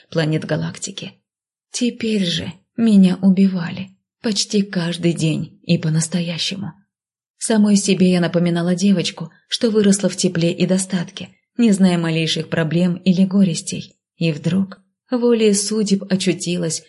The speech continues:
в какой-то горячей точке. Повсюду грохочут страшные взрывы, слышались автоматные очереди, враги окружают и наступают. Бедняжка не понимает,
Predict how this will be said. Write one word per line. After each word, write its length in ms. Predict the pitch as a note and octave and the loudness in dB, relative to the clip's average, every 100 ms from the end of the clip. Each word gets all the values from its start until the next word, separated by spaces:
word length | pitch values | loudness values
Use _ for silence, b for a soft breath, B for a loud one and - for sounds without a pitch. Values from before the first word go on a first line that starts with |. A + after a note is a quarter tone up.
| b | b
в 80 | - | -8
какой-то 440 | F3+ E3+ F#3 F#3+ | -6 -2 -4 -2
горячей 420 | D3+ D#3+ D3+ - - | -2 -2 -4 -6 -8
точке. 480 | - - - - _ _ _ _ _ _ - | -10 -8 -8 -10 _ _ _ _ _ _ -6
Повсюду 380 | G#3 G3 G3 F3 | -2 2 2 2
грохочут 540 | F3+ E3+ F#3+ F3+ F3+ | 0 0 -2 -2 -4
страшные 500 | - F3+ E3 - F3+ | -4 -6 -4 -2 -2
взрывы, 520 | F3 F#3+ E3+ D#3 - _ _ - | 0 -2 -2 -6 -12 _ _ -8
слышались 600 | - A#3 G#3+ A3 G#3 G3+ | -2 0 0 2 0 0
автоматные 640 | G3 - F#3 F3 F3 F3+ | -2 2 2 2 2 0
очереди, 760 | F3+ G3 F#3+ D#3 D#3 E3+ - _ _ | 2 2 2 -2 -4 -6 -12 _ _
враги 360 | G3+ F#3+ F#3 F3+ | 2 4 4 2
окружают 720 | E3 F3 E3 E3+ F3+ E3+ E3 - | 0 0 0 0 0 -2 -6 -2
и 120 | F#3 | 0
наступают. 760 | E3+ D#3+ F#3 - F#3 F3+ - - _ _ _ _ _ _ | 0 -2 -6 -6 -6 -6 -12 -20 _ _ _ _ _ _
Бедняжка 520 | A3+ A3 A3 G3+ - G3+ | -2 0 2 0 0 2
не 120 | G3 | 2
понимает, 640 | G3+ F#3+ F3+ D#3+ B2 - | 4 4 4 0 -8 -14